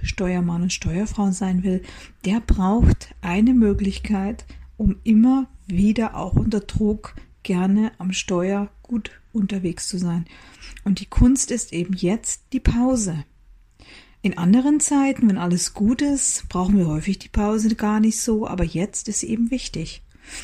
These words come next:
Und für mich ist immer wieder wichtig, klarzumachen, dass die Reihenfolge in den heutigen Zeiten für die Menschen, die nicht aus der Bahn fliegen wollen, die bei sich bleiben wollen, statt außer sich zu geraten,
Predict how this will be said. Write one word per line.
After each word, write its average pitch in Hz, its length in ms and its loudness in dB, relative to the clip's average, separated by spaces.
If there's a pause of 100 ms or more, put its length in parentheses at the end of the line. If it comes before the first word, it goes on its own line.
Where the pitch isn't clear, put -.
(160)
Und 208 180 0
für 196 140 -2
mich 247 240 4
ist 254 160 2
immer 226 240 4
wieder 214 300 2
wichtig, 185 440 -2
klarzumachen, 214 600 2
dass 190 140 -2
die 190 100 0
Reihenfolge 185 680 0
in 165 80 -4
den 165 220 -6
heutigen 240 560 0
Zeiten 165 580 -4 (220)
für 170 200 -4
die 240 180 -2
Menschen, 208 460 2
die 165 100 -4
nicht 226 380 2
aus 254 140 -4
der 233 100 -2
Bahn 196 260 -2
fliegen 196 400 -2
wollen, 175 260 -2 (300)
die 180 80 0
bei 180 340 0
sich - 360 0
bleiben 214 420 0
wollen, 190 240 -2
statt 175 240 -4
außer 208 340 -4
sich - 280 -4
zu 202 160 -4
geraten, 185 560 -2